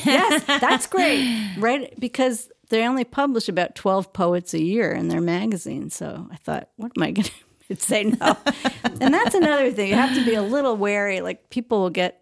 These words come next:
Speaker 1: freaked out with books. Sometimes, um, it's a, I'm lucky because the publisher I work with, they let me kinda design the cover, or at least make suggestions. But so many people, they're, they're surprised when the publisher says, "I don't like that title, change it.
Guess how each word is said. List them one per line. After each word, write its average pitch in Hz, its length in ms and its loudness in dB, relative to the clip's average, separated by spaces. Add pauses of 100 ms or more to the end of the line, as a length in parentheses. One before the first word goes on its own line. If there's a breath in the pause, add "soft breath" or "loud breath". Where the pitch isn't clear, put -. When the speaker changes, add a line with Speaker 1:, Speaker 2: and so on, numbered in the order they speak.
(140)
Speaker 1:
freaked - 340 -4
out 175 260 0
with 185 240 -2
books. - 440 -2 (260)
Sometimes, 202 840 0
um, 165 440 0 (800 soft breath)
it's 202 160 -4
a, 190 100 0 (220)
I'm 196 280 2
lucky 208 320 2
because 180 280 -2
the 190 40 -8
publisher 185 520 0
I 175 80 2
work 180 320 0
with, 185 200 0
they 180 140 2
let 175 220 0
me 185 300 2
kinda 170 360 0
design 175 720 -2
the - 100 -10
cover, 196 400 -2
or 170 140 0
at 180 120 -2
least 196 360 -2
make 180 200 -4
suggestions. 196 920 -2 (400 loud breath)
But 220 140 -4
so 302 120 2
many 349 260 2
people, 226 400 0
they're, 170 200 0 (600)
they're 185 140 0
surprised 214 580 0
when 175 180 2
the 170 80 -2
publisher 175 520 -2
says, 170 280 -2
"I - 80 -4
don't 208 180 0
like 190 220 -2
that - 200 -2
title, 175 440 2
change 175 560 0
it. 175 360 0